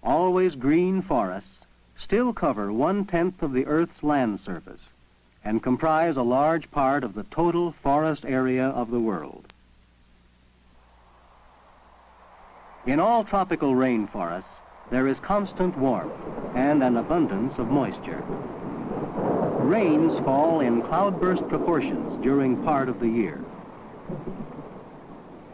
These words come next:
During the rainy seasons, water drips constantly from the forest roof to the vegetation in the dimly lighted, warm and humid corridors below.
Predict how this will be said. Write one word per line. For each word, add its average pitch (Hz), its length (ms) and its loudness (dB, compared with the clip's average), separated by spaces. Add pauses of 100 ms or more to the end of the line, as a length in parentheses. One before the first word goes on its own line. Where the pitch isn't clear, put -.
(140)
During 233 300 4
the 196 100 4
rainy 139 360 4
seasons, 95 580 -6 (400)
water 147 460 2
drips 143 340 -2
constantly 135 800 -2
from 123 180 0
the 110 100 -4
forest 175 500 0
roof 139 360 2 (380)
to 120 100 -2
the 110 100 0
vegetation 143 800 2
in 117 140 4
the 107 80 0
dimly 151 420 2
lighted, 123 540 0 (400)
warm 131 580 2
and 117 180 2
humid 156 460 2
corridors 110 640 -2
below. 95 440 -4